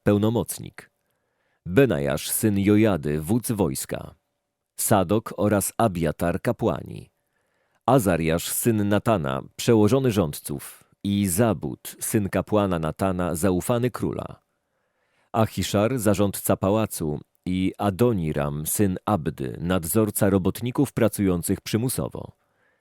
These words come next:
Ponadto Salomon miał nad całym Izraelem dwunastu rządców zaopatrujących w żywność króla i jego dwór. Każdy z nich miał dostarczać żywność przez miesiąc w roku.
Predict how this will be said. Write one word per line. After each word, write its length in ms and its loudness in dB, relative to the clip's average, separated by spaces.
Ponadto 540 2
Salomon 500 2
miał 200 2
nad 220 -2
całym 340 0
Izraelem 680 0
dwunastu 540 -2
rządców 580 -2
zaopatrujących 1000 0
w 40 -8
żywność 500 -2
króla 540 0
i 80 -4
jego 260 2
dwór. 380 -10
Każdy 380 2
z 100 -6
nich 280 -4
miał 220 0
dostarczać 560 -2
żywność 600 -4
przez 260 -2
miesiąc 400 -2
w 80 -8
roku. 420 -8